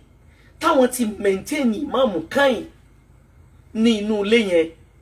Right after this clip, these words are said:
Ìmáàmù ẹlẹ́ẹ̀kejì táwọn jẹ lọ́dọ̀ àwọn, òun leléyìí.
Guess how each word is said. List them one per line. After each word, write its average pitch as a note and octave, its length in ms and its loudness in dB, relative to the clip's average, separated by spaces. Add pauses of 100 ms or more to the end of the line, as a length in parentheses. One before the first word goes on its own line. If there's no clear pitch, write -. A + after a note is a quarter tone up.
(1000)
Ìmáàmù C#4 540 2
ẹlẹ́ẹ̀kejì B3 880 0
táwọn B3+ 540 0
jẹ G#3+ 160 2
lọ́dọ̀ B3 360 2
àwọn, E3 320 0 (460)
òun D#3+ 220 -12
leléyìí. E3+ 420 -10